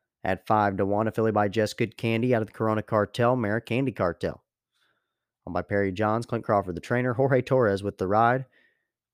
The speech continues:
One start, and it was a third place finish in the Remington Park Futurity Trials. Failed to qualify there. We'll try her luck on the mountain.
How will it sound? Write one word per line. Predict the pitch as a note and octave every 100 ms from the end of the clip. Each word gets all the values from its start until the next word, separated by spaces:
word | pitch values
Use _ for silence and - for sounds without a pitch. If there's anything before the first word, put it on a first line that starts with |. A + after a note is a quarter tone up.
| _ -
One | G2 C3
start, | - C3+ C#3
and | C#3+
it | B2
was | A2
a |
third | A2 C3 B2+
place | C3 B2+
finish | - C3+ C3+ -
in |
the | A#2
Remington | A#2+ C3 B2+ A2+
Park | B2 A#2+ -
Futurity | A2+ - B2+ C3 A#2
Trials. | - A#2 A2+ A#2+ B2+ - _ _ _ _ -
Failed | A2+ A#2
to |
qualify | - B2 B2 B2 A#2 G#2+
there. | G#2+ G2+ G#2 - _ _ _ _ _ _ _ _ _ _ _ _ _
We'll | G#2
try | - G#2 G2+
her | G2+
luck | G2+ G2 G2+
on | G2+
the | G2+
mountain. | G#2+ B2+